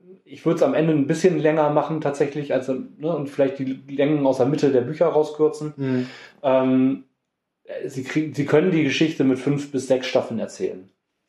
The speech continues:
Speaker 2: Okay.
Speaker 1: Das sollte realistisch sein, vielleicht sieben.
Speaker 2: Ja, gut.
Speaker 1: Ähm, w-, fünf bis sechs, also sechs fände ich tatsächlich ganz gut.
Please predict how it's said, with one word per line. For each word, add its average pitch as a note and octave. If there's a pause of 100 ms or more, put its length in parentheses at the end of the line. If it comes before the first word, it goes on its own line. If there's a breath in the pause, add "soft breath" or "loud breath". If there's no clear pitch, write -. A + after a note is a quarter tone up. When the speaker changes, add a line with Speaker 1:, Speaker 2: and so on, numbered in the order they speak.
Speaker 2:
Okay. B2+ (300)
Speaker 1:
Das -
sollte D3
realistisch B2
sein, D3+
vielleicht A#2
sieben. F#2+ (280 soft breath)
Speaker 2:
Ja, F3+
gut. F#3+ (120)
Speaker 1:
Ähm, C#3+ (520)
w-, B2
fünf F#3+
bis C3+
sechs, D3
also C#3
sechs -
fände D#3
ich C#3+
tatsächlich C#3+
ganz A2+
gut. A#3